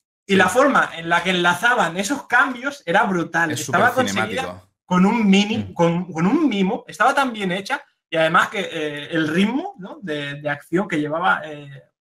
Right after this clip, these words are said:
Speaker 1: por ese momento la historia, es que no se perdía para nada. De hecho, te metían más y más. Era...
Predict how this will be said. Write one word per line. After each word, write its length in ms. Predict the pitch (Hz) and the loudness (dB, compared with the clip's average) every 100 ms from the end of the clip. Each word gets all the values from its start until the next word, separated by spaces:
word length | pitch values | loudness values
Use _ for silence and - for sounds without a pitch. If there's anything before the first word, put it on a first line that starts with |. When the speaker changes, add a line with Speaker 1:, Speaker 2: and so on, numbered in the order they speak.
| _ | _
Speaker 1:
por 120 | 147 | -14
ese 120 | 151 | -10
momento 320 | 165 156 156 | -8 -8 -8
la 80 | 147 | -8
historia, 340 | 143 151 208 220 _ _ | -8 -6 -6 -8 _ _
es 80 | - | -4
que 80 | 180 | 0
no 60 | |
se 140 | 185 190 | 2 4
perdía 280 | 165 190 180 | 4 4 4
para 140 | 135 | 2
nada. 260 | 147 151 139 | 0 -2 -2
De 120 | 147 | -8
hecho, 160 | - - - | -14 -18 -6
te 80 | |
metían 380 | 165 151 185 175 | -4 2 4 4
más 240 | 175 202 160 | 4 2 0
y 40 | |
más. 220 | 160 165 - | -2 -4 0
Era... 320 | 185 - | 0 0